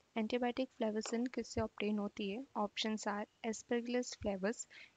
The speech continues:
Aspergillus javatum, Streptomyces gruesus and Streptomyces faridae। So,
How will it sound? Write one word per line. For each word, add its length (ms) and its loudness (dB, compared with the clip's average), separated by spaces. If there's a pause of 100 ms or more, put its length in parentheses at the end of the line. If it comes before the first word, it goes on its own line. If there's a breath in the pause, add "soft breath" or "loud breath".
(100)
Aspergillus 720 4
javatum, 540 2 (300 loud breath)
Streptomyces 920 2
gruesus 580 2 (120)
and 120 4
Streptomyces 840 0
faridae। 600 -2 (600 loud breath)
So, 220 4